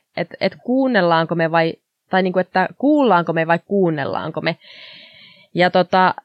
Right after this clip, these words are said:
jotenkin kun miettii, että me kuitenkin monesti, kun me seurataan Jeesusta, niin meillä on se tahto varmasti jokaisella, että,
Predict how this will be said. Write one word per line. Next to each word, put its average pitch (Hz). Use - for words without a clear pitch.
jotenkin 277
kun 233
miettii, 233
että 208
me 220
kuitenkin 240
monesti, 226
kun -
me 185
seurataan 175
Jeesusta, 165
niin 147
meillä 185
on 302
se 240
tahto 180
varmasti 156
jokaisella, 160
että, -